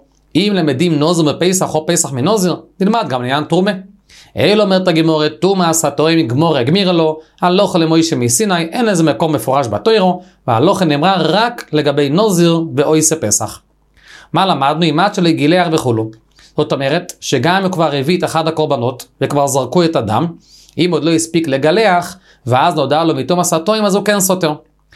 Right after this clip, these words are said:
מה נתנא שהוא עדיין נוזיר, כל זמן שהוא לא גילח? אומר רבי יוחנן, רבי אלעזרי, רבי אלעזרי, דאמר תגלח אסמא הכבש מלשתות יין.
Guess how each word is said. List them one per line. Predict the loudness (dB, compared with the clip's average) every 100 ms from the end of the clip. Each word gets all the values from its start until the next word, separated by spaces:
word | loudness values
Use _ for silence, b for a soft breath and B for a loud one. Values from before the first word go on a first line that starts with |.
| B B
מה | -2 0
נתנא | -2 -2 0 0
שהוא | 0 0
עדיין | 0 0 0 2 0 -2
נוזיר, | 0 0 0 0 0 0 -2 -6
כל | -4
זמן | -2 0
שהוא | -2 0
לא | 0
גילח? | 0 0 0 -2 -6 -16 B B B
אומר | 0 0
רבי | 0 0
יוחנן, | 0 0 0 0 -2 -4
רבי | -4 0
אלעזרי, | 2 2 2 2 2 0 -2 -4
רבי | 0
אלעזרי, | 0 2 2 0 B B -2
דאמר | 0 0 0 0
תגלח | 0 0 0 0
אסמא | 0 0
הכבש | 0 0 0 0 0
מלשתות | 0 0 0 0 0
יין. | -2 -2